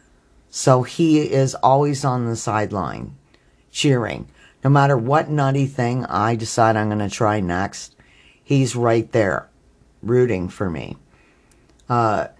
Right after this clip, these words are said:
yard work, he takes care of it. He looks after the pool.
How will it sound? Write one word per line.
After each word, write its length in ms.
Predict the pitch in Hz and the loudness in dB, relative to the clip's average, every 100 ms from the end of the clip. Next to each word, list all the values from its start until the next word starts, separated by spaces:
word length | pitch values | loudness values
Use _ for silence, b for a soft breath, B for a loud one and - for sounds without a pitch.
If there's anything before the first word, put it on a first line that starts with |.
| b b b _ | b b b _
yard 420 | 127 170 180 180 180 | 4 6 6 4 0
work, 320 | 196 196 - | -2 -2 -8
he 240 | - 120 | -16 -14
takes 380 | 117 143 139 - | -6 -4 -4 -6
care 280 | - 143 135 | -4 -2 -2
of 140 | 110 | -4
it. 200 | 92 - _ _ | -8 -8 _ _
He 180 | 156 | -4
looks 300 | 165 165 - | -2 -2 0
after 340 | 147 143 139 139 | 2 4 2 -2
the 100 | 131 | -2
pool. 440 | - 127 113 95 | -2 0 0 -4